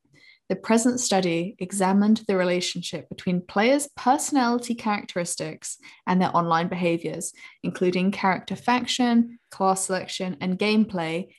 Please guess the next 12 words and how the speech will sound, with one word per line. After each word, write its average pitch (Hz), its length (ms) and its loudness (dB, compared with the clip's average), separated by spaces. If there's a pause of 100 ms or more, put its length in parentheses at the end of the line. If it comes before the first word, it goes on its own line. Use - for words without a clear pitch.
(160)
in 208 140 8
the 214 80 6
massively 247 520 2
multiplayer 220 540 -2
online 202 440 -4
role-playing 208 560 -4
game, 165 400 -6 (300)
The 208 580 4
World 214 360 2
of 277 320 2
Warcraft." 381 580 4
<laughs> - 20 -20